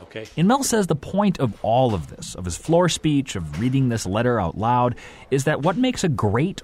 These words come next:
Speaker 2: alderman isn't great legislating, but helping regular Chicagoans solve their regular problems.
Speaker 1: And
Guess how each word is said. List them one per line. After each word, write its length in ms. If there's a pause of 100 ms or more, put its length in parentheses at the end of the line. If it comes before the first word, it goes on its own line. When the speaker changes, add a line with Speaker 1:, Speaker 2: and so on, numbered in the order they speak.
Speaker 2:
alderman 460
isn't 260
great 340
legislating, 880
but 100
helping 460
regular 440
Chicagoans 840
solve 380
their 120
regular 540
problems. 760
Speaker 1:
And 360